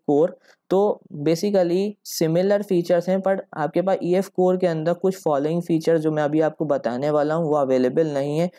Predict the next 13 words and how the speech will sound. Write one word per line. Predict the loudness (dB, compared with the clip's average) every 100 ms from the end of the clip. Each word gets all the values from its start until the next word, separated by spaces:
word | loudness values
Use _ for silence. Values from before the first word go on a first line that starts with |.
| -18 -10
स्पेशल | -10 -2 -2 0 0 0
टाइप, | 0 0 -2 -6 _ _
कॉम्प्लेक्स | -2 -2 -2 -2 -2 0
वैल्यू | 0 0 0
टाइप, | 0 0 0 -2
ई | -2
डी | 0 0
एम | 0 -2
एक्स | -4 -4
मॉडल | -2 0 0
फॉर्मेट, | 0 0 0 0 0
लेजी | 2 2 2 2
लोडिंग | 2 2 0 -6